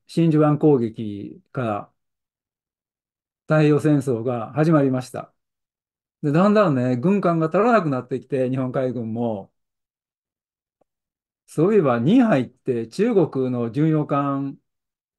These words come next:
捕まえて、で、相生に止めとんなって。あれ、あれ使おうや、ということになって。でもこれ、カバ用ですよ、って。まあ、でもなんとかなるやろ、って。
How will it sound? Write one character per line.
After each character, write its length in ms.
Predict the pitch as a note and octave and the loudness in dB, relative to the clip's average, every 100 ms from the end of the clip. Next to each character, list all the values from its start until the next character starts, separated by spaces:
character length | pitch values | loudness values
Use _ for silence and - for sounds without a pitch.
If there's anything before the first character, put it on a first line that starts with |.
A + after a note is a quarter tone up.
| _ _ _ _ _ _ - | _ _ _ _ _ _ -6
捕 120 | G3 | -2
ま 120 | G#3+ | 0
え 80 | D#3 | -2
て、 380 | A#2+ G#2+ G2+ - _ _ _ _ _ _ _ | -6 -10 -12 -16 _ _ _ _ _ _ _
で、 180 | C3+ C3 | -10 -4
相 140 | D3 F#3 F#3 | 0 4 4
生 60 | F3+ | 4
に 100 | F3 | 2
止 100 | F3 | 2
め 100 | F#3+ | 0
と 140 | A3+ | 0
ん 60 | C#3 | 2
な 240 | D3 A#2+ | 0 -2
っ 60 | G#2 | -4
て。 160 | - - - | -14 -12 -4
あ 100 | B3+ | 0
れ、 380 | A3 A#2 - _ | 0 -2 -8 _
あ 100 | - | -10
れ 120 | G#3 D#3+ | -10 -10
使 240 | - D3+ | -6 -2
お 140 | A#3 C#4+ | 0 0
う 60 | D3+ | -2
や、 260 | B2+ G#2 - _ - | -4 -4 -12 _ -8
と 40 | |
い 40 | C#3 | -8
う 40 | |
こ 80 | C3+ | -6
と 60 | C#3 | -6
に 60 | |
な 80 | A#2 | -8
っ 100 | A2 | -8
て。 280 | B2+ A#2 - _ _ _ _ _ _ _ _ | -10 -10 -12 _ _ _ _ _ _ _ _
で 80 | G3+ | 0
も 100 | F3 | 0
こ 80 | A#2 | 0
れ、 60 | B2 | -2
カ 140 | E3 | 0
バ 140 | G3 A3+ | 2 2
用 200 | A#3+ B3+ | 2 0
で 100 | D#4 | -2
す 140 | - | 2
よ、 200 | D#4 A2+ | 2 0
っ 40 | G#2 | -6
て。 140 | - - | -20 -12
ま 120 | B2 | -6
あ、 20 | A#2+ | 0
で 100 | G#3 | 2
も 100 | C3+ | 2
な 120 | A3+ | 2
ん 80 | D4+ | 2
と 80 | |
か 80 | F3+ | 0
な 100 | A#3 | 0
る 120 | D4+ | 2
や 140 | B3+ C#3 | 2 2
ろ、 220 | A#2 A2 | 0 -4
っ 40 | |
て。 180 | G2+ - | -10 -20